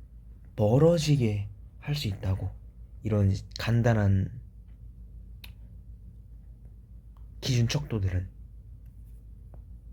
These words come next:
근데 그 중요한 목표가 어떤 목표냐? 우리가 정말로 신경 쓰는, 우리가 정말로 신경 쓰는. 예를 들자, 예를 들어보자. 공부를 잘하고 싶어. 근데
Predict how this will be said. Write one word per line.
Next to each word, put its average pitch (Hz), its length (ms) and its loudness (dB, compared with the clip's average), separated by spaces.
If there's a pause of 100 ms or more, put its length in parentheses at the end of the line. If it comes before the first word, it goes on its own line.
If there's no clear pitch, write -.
(140)
근데 135 320 -2 (200)
그 - 280 -2 (1160)
중요한 123 440 4
목표가 113 560 -2 (640)
어떤 127 280 0
목표냐? 120 400 -2 (400)
우리가 117 240 2
정말로 139 540 6
신경 127 340 2
쓰는, 101 320 -6 (1080)
우리가 117 280 0
정말로 113 460 0
신경 110 320 -2
쓰는. 98 260 -4 (680)
예를 117 220 6
들자, 104 340 2
예를 110 240 2
들어보자. 98 460 2 (320)
공부를 143 560 8
잘하고 101 320 2
싶어. - 280 -10 (760)
근데 143 480 4